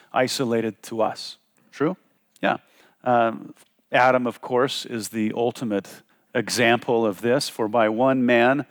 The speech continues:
sin entered into the world, and death by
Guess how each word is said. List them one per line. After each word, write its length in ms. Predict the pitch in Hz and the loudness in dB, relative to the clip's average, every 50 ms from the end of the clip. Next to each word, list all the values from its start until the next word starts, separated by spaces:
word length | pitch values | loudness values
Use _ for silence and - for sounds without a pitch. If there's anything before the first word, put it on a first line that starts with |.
| - - - - - _ _ | -16 -20 -20 -20 -20 _ _
sin 440 | _ - - - - 151 143 143 139 | _ -4 -2 0 2 4 4 2 2
entered 520 | - 131 131 127 127 - 135 131 123 113 | 2 2 0 0 0 0 -2 -2 -2 -2
into 380 | - - - 123 117 - - 131 | -6 -10 -8 -8 -8 -6 -6 -6
the 140 | 104 120 113 | -4 -4 -4
world, 360 | 107 110 117 123 131 135 - | -2 0 0 0 0 0 0
and 240 | - 110 101 90 - | -4 -6 -8 -8 -2
death 300 | - 113 120 120 - - - | 0 0 0 0 -4 -10 -6
by 460 | 110 110 107 110 107 107 107 107 | 0 2 2 2 2 0 -2 -4